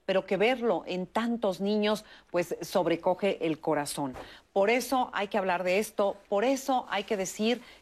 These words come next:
que la prevención temprana es muy importante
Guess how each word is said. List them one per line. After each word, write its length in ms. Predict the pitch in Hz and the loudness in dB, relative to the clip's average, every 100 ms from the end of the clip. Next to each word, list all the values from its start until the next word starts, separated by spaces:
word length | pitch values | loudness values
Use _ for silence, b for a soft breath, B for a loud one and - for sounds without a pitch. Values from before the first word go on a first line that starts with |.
| - | -2
que 100 | 185 | 2
la 200 | 170 165 | 2 2
prevención 600 | 175 160 165 - 208 208 | 0 0 -2 0 0 0
temprana 640 | 196 185 185 170 175 165 - | -2 -2 -2 0 0 -2 -2
es 240 | 180 151 | -6 -6
muy 300 | 170 208 226 | -2 0 2
importante 800 | 190 175 143 - 160 165 190 202 | 0 -2 -4 -2 -2 0 -2 -2